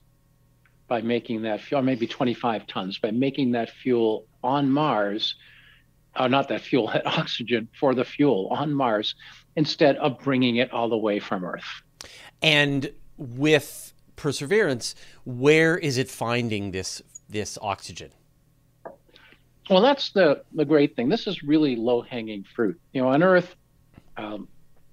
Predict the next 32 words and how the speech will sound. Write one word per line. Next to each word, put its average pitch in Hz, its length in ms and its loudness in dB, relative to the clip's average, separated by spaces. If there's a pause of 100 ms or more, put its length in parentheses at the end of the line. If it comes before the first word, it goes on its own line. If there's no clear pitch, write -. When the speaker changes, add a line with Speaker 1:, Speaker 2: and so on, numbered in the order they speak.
(440)
Speaker 1:
plants, 127 560 0
trees 117 520 -2 (100)
all 127 160 0
make 120 240 -2
oxygen 113 600 -4
out 113 140 -2
of 107 100 -10
carbon 110 280 -2
dioxide. 107 720 -4 (880)
Uh, 120 280 0
they 170 160 6
also, 156 380 4
at 117 100 -4
the - 60 -14
same 120 240 -6
time, 110 240 -2
take - 240 -8
in 113 160 -4
water, 170 340 4
and 110 140 -2
they 107 100 -2
put 110 200 -12
out, 95 180 -6 (120)
you 110 80 -10
know, 85 100 -14 (100)
carbohydrates 175 800 -8
or 185 100 -12 (300)
fruit, - 260 -2 (240)
things 101 200 -16
like - 160 -14
that. - 160 -18 (440)
But - 240 2